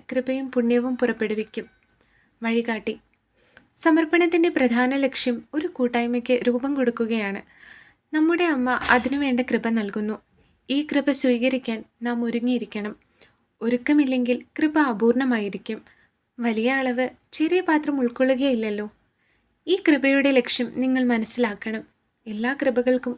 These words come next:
ഒരു ലക്ഷ്യമേ ഉള്ളൂ. ദൈവത്തിൻ്റെ മഹത്വമാണത്. പ്രവൃത്തിപഥം. നിങ്ങൾ ആഗ്രഹിക്കുന്ന വിധത്തിൽ വിശുദ്ധിയിലെത്തിയില്ലെങ്കിൽ നിരാശപ്പെടേണ്ട. അപൂർണതകൾ കുറയ്ക്കാൻ നിങ്ങൾ ആഗ്രഹിച്ചാൽ മാത്രം മതി. നിരാശ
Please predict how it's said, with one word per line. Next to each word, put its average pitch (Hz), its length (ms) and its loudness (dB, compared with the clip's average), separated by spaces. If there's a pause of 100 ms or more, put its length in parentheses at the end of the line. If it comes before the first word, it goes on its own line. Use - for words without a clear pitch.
(100)
ഒരു 311 160 0
ലക്ഷ്യമേ 247 560 0
ഉള്ളൂ. 202 260 -4 (380)
ദൈവത്തിൻ്റെ 240 500 0
മഹത്വമാണത്. 220 840 -4 (680)
പ്രവൃത്തിപഥം. 240 680 -2 (1080)
നിങ്ങൾ 349 320 2 (120)
ആഗ്രഹിക്കുന്ന 262 560 0
വിധത്തിൽ 240 480 0
വിശുദ്ധിയിലെത്തിയില്ലെങ്കിൽ 240 1080 0 (120)
നിരാശപ്പെടേണ്ട. 220 880 0 (600)
അപൂർണതകൾ 247 640 2
കുറയ്ക്കാൻ 254 500 0 (180)
നിങ്ങൾ 233 320 -2
ആഗ്രഹിച്ചാൽ 233 640 -2
മാത്രം 214 380 -4
മതി. 202 220 -6 (540)
നിരാശ 226 400 -2